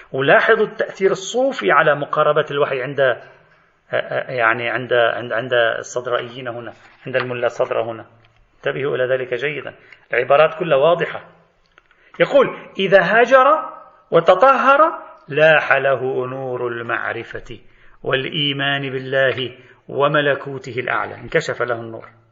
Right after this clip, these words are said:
أي ما هو هذا النور الذي لاح له؟ هو هذا النور ما هو؟ يقول: "وهذا النور إذا تأكد وتجوهر كان جوهرا قدسيا". يعني هذا النور في أعلى رتبه هو جوهر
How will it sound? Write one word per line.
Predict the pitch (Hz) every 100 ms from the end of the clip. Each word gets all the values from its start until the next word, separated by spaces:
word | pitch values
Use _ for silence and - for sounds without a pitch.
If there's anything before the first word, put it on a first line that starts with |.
| _ _ _ _ _ _ _ - _ _ _ -
أي | 180 170
ما | 254
هو | 285 262
هذا | 214 190 175
النور | 156 160
الذي | 131 131 127
لاح | 131 -
له؟ | 123 127
هو | 107 107 151
هذا | 131
النور | 131 139 151
ما | 147 165
هو؟ | 147 113 - - _ _ _ _ _ -
يقول: | 139
"وهذا | 135 127 135 135 135
النور | 139 143 147 151 147 -
إذا | 147 147 139
تأكد | 147 - - - - 139 127 - - _ -
وتجوهر | 139 147 147 135 196 196 120 120 185 214 - - _ _ _
كان | - 156 151 139
جوهرا | 120 165 151 123 196 160 135
قدسيا". | 151 127 - 202 156 143 123 101 _ _ _ _ -
يعني | 127
هذا | 147 180
النور | 170 185 185
في | - 180
أعلى | 208 - 202 180
رتبه | 175 170 190 160 135 208 - - - -
هو | 139 143
جوهر | 139 196 165 120 107